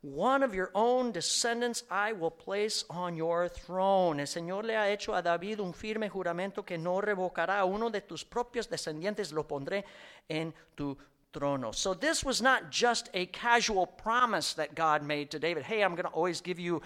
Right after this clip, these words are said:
you know, someone to sit on your throne." No fue una promesa casual. This was a sure oath, a firm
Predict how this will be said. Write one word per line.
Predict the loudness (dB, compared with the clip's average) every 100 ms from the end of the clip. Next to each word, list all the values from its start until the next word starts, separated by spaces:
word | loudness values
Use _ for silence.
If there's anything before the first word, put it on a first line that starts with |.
| -10 -10
you | 0
know, | 0
someone | 2 2 2 2
to | 2
sit | 2 2 0
on | 0 0
your | -2
throne." | -2 2 4
No | 4 0
fue | 2 2
una | 4 4
promesa | 2 -4 -2 -4
casual. | -4 -2 4 4 2 -18 -2
This | 4 4 2
was | 0 0 -2 -6 2
a | 2 2 -6
sure | -4 0 2 2 6 6 6 4
oath, | 4 4 0 -6
a | -8
firm | -8 0 4 4 4